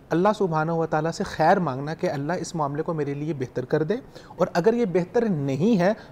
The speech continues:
तो फिर मुझे इससे दूर कर दे।" तो इस्तिखारा specifically ये अल्लाह और बंदे का ख़ास मामला है और ये वो ख़ास खैर और ख़ास मशवरा है जो आप अल्लाह सुब्हानहू व तआला से कर रहे हैं। तो मशवरा हमेशा वही होता है जो आप खुद कर रहे होते हैं।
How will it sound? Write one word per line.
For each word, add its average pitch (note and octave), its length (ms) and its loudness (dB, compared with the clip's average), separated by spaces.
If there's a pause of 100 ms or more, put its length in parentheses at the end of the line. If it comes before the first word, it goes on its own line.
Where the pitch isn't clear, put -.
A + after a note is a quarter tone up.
तो - 100 -18
फिर A#3+ 120 4
मुझे G3 200 2
इससे G3 220 2
दूर D#3+ 220 0
कर C3 160 2
दे।" A#2 160 -6 (380)
तो - 80 -4
इस्तिखारा G#3+ 640 4
specifically E3 840 0 (100)
ये F3 160 -2 (180)
अल्लाह E3+ 380 2
और F#3 180 2
बंदे D3 360 0
का A3 140 2
ख़ास A#3 500 6
मामला B2 320 -4
है C3 160 -10 (320)
और E3 80 -2
ये G3+ 80 -2
वो A3 120 2
ख़ास A3+ 580 2
खैर F#3+ 400 6
और G#3+ 120 2
ख़ास G#3 420 0
मशवरा F3 560 0
है C#3 200 0 (360)
जो F3 60 4
आप F#3 140 0
अल्लाह F#3+ 180 2
सुब्हानहू E3+ 380 0
व D#3+ 40 0
तआला D#3 200 0
से D#3 140 -8
कर B2+ 140 -4
रहे B2+ 160 -8
हैं। F#3+ 140 -4 (280)
तो E3+ 60 -2
मशवरा F#3 320 0
हमेशा F3 300 0
वही F3+ 180 0
होता E3+ 220 -2
है F#3+ 60 -4
जो F#3 80 0
आप F#3 140 0
खुद B3 220 0
कर C#3+ 160 -2
रहे C3 120 -4
होते A#2+ 220 -6
हैं। A#2+ 80 -10